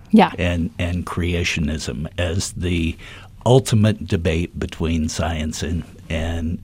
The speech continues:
Speaker 2: and religion. Obviously, your studies go way beyond that. Uh, but is that still a construct that we're locked in as a society?
Speaker 1: Yeah, I think that's, um,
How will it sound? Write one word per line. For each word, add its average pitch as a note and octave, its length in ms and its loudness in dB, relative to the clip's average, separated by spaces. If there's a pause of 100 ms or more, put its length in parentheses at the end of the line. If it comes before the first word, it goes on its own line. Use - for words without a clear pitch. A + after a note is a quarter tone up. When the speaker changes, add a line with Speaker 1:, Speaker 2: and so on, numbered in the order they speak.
Speaker 2:
and F2 420 -6 (200)
religion. E2+ 760 -4 (440)
Obviously, A2+ 760 6
your G2+ 360 2
studies F2+ 540 0
go F2+ 160 0
way A#2 680 8
beyond C#2+ 460 -2
that. A#1 220 -4 (520)
Uh, G2+ 280 0
but C3+ 520 2
is C3 240 2
that - 200 4
still E3+ 340 4
a A#2+ 60 6
construct C#3 800 4
that G#2+ 200 0
we're A2+ 180 2
locked G#2 500 2
in A2 320 4 (100)
as F#2+ 220 -4
a E2+ 120 -4
society? F#2 760 -6 (1040)
Speaker 1:
Yeah, E4 140 8
I D4+ 100 4
think C#5 220 -6
that's, - 440 4 (220)
um, G3+ 520 6